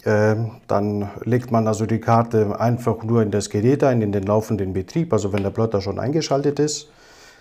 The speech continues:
Und dann zeigt das Gerät sofort auch eine Reaktion, also dass eine Karte, eine neue Karte erkannt wird. Ja, dann kommt nochmal eine Sicherheitsabfrage, ja, äh, zu den A G Bs. Wenn wir die dann bestätigen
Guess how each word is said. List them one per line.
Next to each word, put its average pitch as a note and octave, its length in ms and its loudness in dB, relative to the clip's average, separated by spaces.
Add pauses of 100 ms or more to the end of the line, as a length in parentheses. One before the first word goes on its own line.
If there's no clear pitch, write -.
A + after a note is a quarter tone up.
(1300)
Und G#2+ 260 -2
dann A2+ 420 4
zeigt A#2 300 2
das A2 140 0
Gerät A#2 340 4
sofort - 580 -4
auch A2 200 0
eine A2+ 100 2
Reaktion, A#2+ 640 2
also A2 180 0
dass A2 240 0
eine G#2 200 0
Karte, G#2 480 0 (100)
eine G#2 140 -4
neue G#2 260 0
Karte G#2 340 -2
erkannt G2+ 380 -4
wird. F#2+ 160 -4
Ja, F#2+ 240 -2
dann G#2+ 220 -4
kommt A#2 220 -4
nochmal G#2+ 420 2 (340)
eine A2 300 2
Sicherheitsabfrage, B2 960 4
ja, A#2 460 2
äh, G#2 260 2
zu G#2+ 160 -6
den G2+ 180 2
A F#2 80 2
G G#2 160 0
Bs. C3+ 500 0 (540)
Wenn G#2+ 220 -2
wir G#2+ 100 2
die G#2+ 300 0 (160)
dann G#2 200 0
bestätigen D3 760 2